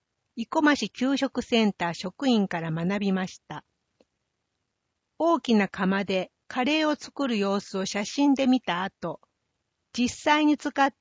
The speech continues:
ている大きなヘラに触れた子どもたち。「私よりも大きなヘラで作っているんだね」と驚いていました。六月一日土曜日、自然や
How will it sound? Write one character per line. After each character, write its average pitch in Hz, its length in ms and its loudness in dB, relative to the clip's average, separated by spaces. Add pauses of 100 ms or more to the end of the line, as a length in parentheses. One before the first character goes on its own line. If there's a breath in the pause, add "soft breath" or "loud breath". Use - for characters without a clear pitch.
て 247 180 0
い 226 60 -2
る 233 180 -4 (140)
大 320 180 0
き 226 180 0
な 190 120 2
ヘ 220 180 -2
ラ 190 160 -2
に 160 260 -4
触 - 120 -12
れ 254 140 0
た - 340 -4
子 220 140 -4
ど 262 100 4
も 254 140 6
た 170 180 -4
ち。 - 300 -14 (920)
「私 294 440 -2
よ 294 100 4
り 240 100 8
も 226 260 8
大 285 80 0
き 254 120 6
な 214 120 10
ヘ 214 160 2
ラ 214 120 0
で 190 120 -2
作 - 300 -4
っ - 20 -8
て - 220 -2
い 196 120 2
る 220 140 6
ん 208 100 8
だ 180 140 0
ね」 226 260 2 (520)
と 285 200 2
驚 254 400 4
い 208 60 0
て 185 140 -4
い 180 80 6
ま 185 140 4
し - 140 -10
た。 165 240 -10 (1600)
六 262 240 0
月 294 240 -2
一 277 400 -2
日 240 240 -6
土 202 160 0
曜 214 260 0
日、 147 220 -12 (880)
自 254 300 -2
然 277 320 6
や 254 260 2